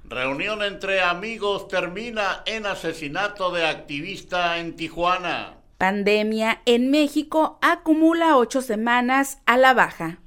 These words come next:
Speaker 1: Problemas de distribución traen desabasto de gasolina.
Speaker 2: Prevén escasez de alimentos en frontera norte por sequía.
Speaker 1: Marina del Pilar participa en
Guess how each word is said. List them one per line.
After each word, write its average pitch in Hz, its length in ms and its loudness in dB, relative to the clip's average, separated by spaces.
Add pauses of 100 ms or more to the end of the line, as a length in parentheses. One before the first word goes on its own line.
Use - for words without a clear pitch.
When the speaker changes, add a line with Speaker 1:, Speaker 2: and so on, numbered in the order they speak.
(120)
Speaker 1:
Problemas 170 680 -2
de 180 120 -2
distribución 202 1000 -6
traen 202 420 -2
desabasto 185 920 -4
de 143 160 -4
gasolina. 156 880 -6 (400)
Speaker 2:
Prevén 214 400 2
escasez 220 640 -2
de 247 80 4
alimentos 240 720 0
en 339 200 0
frontera 302 420 4
norte 233 460 0
por 190 240 2
sequía. 175 640 -4 (640)
Speaker 1:
Marina 196 640 0
del 185 280 -2
Pilar 190 460 0
participa 180 960 -2
en 202 240 -4